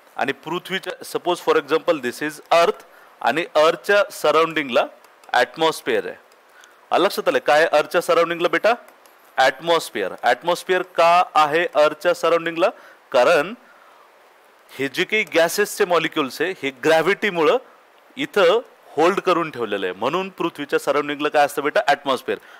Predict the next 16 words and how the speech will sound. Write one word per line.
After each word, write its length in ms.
आणि 180
ॲटमॉस्फिअरमध्ये 920
वेगवेगळे 560
काय 220
असतात 260
बेटा? 280
Gases 480
असतात, 260
gases. 420
आलं 140
लक्षात 260
आलंय? 140
मग 240
जे 80
काही 220
atmospheric 720